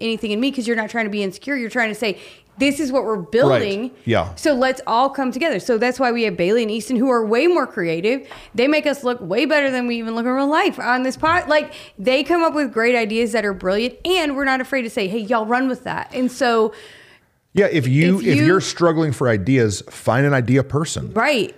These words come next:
Speaker 1: You,
Speaker 2: And, like,
Speaker 1: you
Speaker 2: take 'em
Speaker 1: just
Speaker 2: to
Speaker 1: gotta
Speaker 2: coffee. Take 'em to, like,
Speaker 1: Yeah.
Speaker 2: you don't
Speaker 1: Whether
Speaker 2: have to
Speaker 1: they're on
Speaker 2: hire
Speaker 1: your
Speaker 2: 'em.
Speaker 1: te-, right. Whether
Speaker 2: Right.
Speaker 1: they're on your team or whether they're just somebody in life, man, people with ideas love giving ideas. That's
Speaker 2: So
Speaker 1: the thing about us. Like, we, you take us to coffee, we're gonna give you sixteen ideas of what to do.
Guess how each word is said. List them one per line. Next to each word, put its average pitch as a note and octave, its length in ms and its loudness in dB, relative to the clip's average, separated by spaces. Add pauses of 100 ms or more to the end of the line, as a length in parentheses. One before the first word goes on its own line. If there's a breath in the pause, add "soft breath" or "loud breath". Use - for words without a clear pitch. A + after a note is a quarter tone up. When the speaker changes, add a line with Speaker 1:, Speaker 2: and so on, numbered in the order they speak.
Speaker 1:
You, A3 160 2
Speaker 2:
And, C#4+ 100 2
like, C#4+ 140 4
Speaker 1:
you D4 60 -2
Speaker 2:
take E3+ 160 2
'em - 40 -4
Speaker 1:
just G#3 40 -2
Speaker 2:
to - 40 0
Speaker 1:
gotta D#4 160 2
Speaker 2:
coffee. G3+ 320 0
Take D3+ 240 0
'em G3 60 0
to, F#3 80 2
like, C3+ 520 0
Speaker 1:
Yeah. A#3 360 0 (140)
Speaker 2:
you E3 100 4
don't A#3 80 4
Speaker 1:
Whether G#3 140 2
Speaker 2:
have F#4 40 0
to E3+ 60 0
Speaker 1:
they're C#3 100 0
on - 60 -2
Speaker 2:
hire F#3 180 4
Speaker 1:
your B2+ 120 4
Speaker 2:
'em. A#2 40 0
Speaker 1:
te-, D3+ 140 0
right. C#4 260 2
Whether C4+ 100 4
Speaker 2:
Right. F3 140 4
Speaker 1:
they're D4 160 0
on F4 100 2
your D4+ 120 0
team E4 240 2
or B3+ 80 2
whether C4+ 240 2
they're B3+ 160 2
just C#4 240 0
somebody C4 340 0
in E3+ 140 -2
life, G#3 360 0
man, A3+ 300 -2 (320 loud breath)
people F4+ 300 4
with C#4+ 160 0
ideas D#4+ 440 0
love G#3 280 0
giving G#3 260 0
ideas. D3+ 420 -8 (100)
That's - 200 -2
Speaker 2:
So E3+ 160 4
Speaker 1:
the C4 80 -2
thing C4 160 0
about A3 240 2
us. F#3+ 180 2
Like, G3 140 -2
we, B3 240 0
you C#4+ 220 2
take F4+ 180 0
us E4+ 120 0
to D4 60 0
coffee, C4+ 320 0
we're B3 180 0
gonna C4+ 180 0
give A3 180 -4
you F#3 80 -2
sixteen G#3 500 -6
ideas F#3 380 0
of F3 140 -4
what F#3 140 -2
to G3+ 100 -10
do. A3 260 -2